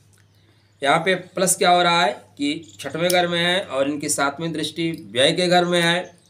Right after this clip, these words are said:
तो आनंद के साथ गुजारेंगे। किसी स्त्री से, स्त्री का अपमान मत करिएगा,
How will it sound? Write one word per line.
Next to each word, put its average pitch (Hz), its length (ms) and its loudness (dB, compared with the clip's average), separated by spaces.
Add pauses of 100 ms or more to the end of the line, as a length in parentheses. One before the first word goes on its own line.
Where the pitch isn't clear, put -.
(320)
तो - 40 -16
आनंद 143 420 -4
के 143 120 -6
साथ 135 300 -4
गुजारेंगे। 131 460 -2 (380)
किसी 139 300 -6
स्त्री 143 320 -8
से, 147 320 -6
स्त्री 127 220 -10
का 120 100 -6
अपमान 123 300 -6
मत 139 160 -4
करिएगा, 143 440 -4